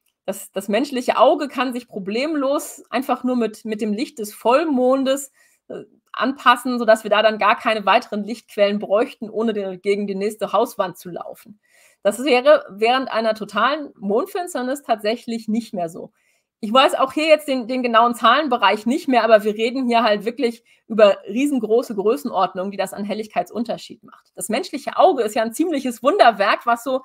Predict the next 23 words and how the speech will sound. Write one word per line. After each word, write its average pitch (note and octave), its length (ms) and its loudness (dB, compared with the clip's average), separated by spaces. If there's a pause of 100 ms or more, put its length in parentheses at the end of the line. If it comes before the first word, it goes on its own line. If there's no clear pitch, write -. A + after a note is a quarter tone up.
(240)
unterschiedliche C4 680 -4
Helligkeiten A3 680 -4
angeht, G#3+ 340 -6
die G#3 60 -12
das F#3+ 160 -4
aushält A#3+ 520 -2
und A3 140 -6
noch, G#3+ 220 -4 (120)
äh, G3+ 140 -4
was G3+ 220 -8
wahrnehmen G3 560 0
kann C4 300 -8 (360)
und - 100 -8
auch F#3+ 120 -2
wirklich A3 280 -6
Ke-, - 220 -6
Helligkeitsunterschiede G3 1120 -8
wahrnehmen - 440 -14
kann. G#3+ 260 -10 (260)
Also G3 200 -8
es B3 80 -8
ist - 80 -12
schon, C4 220 -2